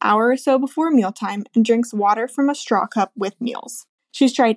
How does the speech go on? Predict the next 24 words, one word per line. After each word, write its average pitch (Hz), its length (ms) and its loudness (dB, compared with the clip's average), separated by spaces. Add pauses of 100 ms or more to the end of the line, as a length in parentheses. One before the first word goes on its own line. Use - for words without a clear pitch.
eighty 220 220 0
different 285 360 0
foods 202 300 0
at 208 100 -6
this 196 200 -4
point, 202 320 -2
so - 200 -2
we're 220 160 4
on 226 140 4
a 220 60 4
good 220 280 2
track 196 300 0 (100)
to 226 80 -6
hit 214 160 0
a 208 40 0
hundred 208 340 -2
foods 220 220 2
by 196 180 2
one, 185 340 2
which 233 200 -2
I'm 185 160 -2
really - 240 0
excited - 420 -6
about. - 300 -4